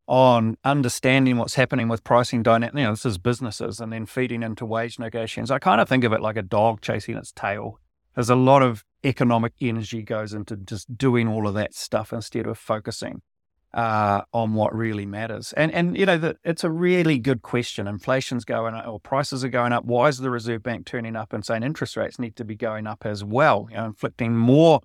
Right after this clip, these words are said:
sort of pain on people who have debt? You know, we sort of don't talk so much about savers who probably quite like <laughs> interest rates going up,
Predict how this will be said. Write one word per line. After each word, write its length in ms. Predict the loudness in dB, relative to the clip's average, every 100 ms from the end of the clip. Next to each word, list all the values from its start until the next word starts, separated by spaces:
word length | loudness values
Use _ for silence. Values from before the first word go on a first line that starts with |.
| _ _ _ _
sort 220 | 0 2
of 180 | 2 -2
pain 540 | -6 2 4 4 2 0
on 360 | 2 4 2 -2 _
people 300 | -2 -2 -2 -6
who 80 |
have 260 | -6 -6 -4
debt? 360 | -6 -6 -10 -12
You 100 | -8
know, 120 | -6
we 100 | -6
sort 220 | -4 -4
of 120 | -4 -10 _
don't 200 | -2 -2
talk 220 | -2 -2
so 120 | 0 -2
much 180 | -2
about 220 | -4 -4 -2
savers 520 | 0 0 0 -6 -6
who 120 | -6
probably 300 | -4 -6 -4
quite 280 | -2 -2 0
like 420 | 0 0 0 -6
<laughs> 40 | -4
interest 500 | -4 0 0 0 0
rates 240 | -2 -2
going 320 | -2 0 2
up, 140 | 0